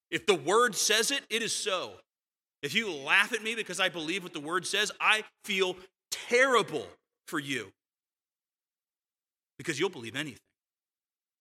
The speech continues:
Jeremiah thirty-two seventeen, "Oh, Lord God, it is you who have made the heavens and the earth by your great power and your outstretched arm. Nothing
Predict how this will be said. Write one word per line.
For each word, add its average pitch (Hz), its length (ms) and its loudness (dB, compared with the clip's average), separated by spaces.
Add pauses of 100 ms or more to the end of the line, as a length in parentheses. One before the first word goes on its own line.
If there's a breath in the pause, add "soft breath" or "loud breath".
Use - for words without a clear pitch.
(1160)
Jeremiah 151 380 -2
thirty-two 156 540 -6
seventeen, 147 640 -4 (1400)
"Oh, 139 460 -2
Lord 139 340 -2
God, 127 380 -2
it 131 160 -4
is 135 320 -4
you 143 680 0 (220)
who 185 80 2
have 151 140 2
made 175 280 2
the 147 80 0
heavens 170 680 -2
and 151 120 -6
the 156 180 -4
earth 202 440 6
by 160 100 4
your 156 180 0
great 196 360 2 (260)
power 208 520 2 (200 loud breath)
and 180 240 -2 (140)
your 170 220 2 (200)
outstretched 226 580 2 (140)
arm. 214 260 2 (160 loud breath)
Nothing 208 800 0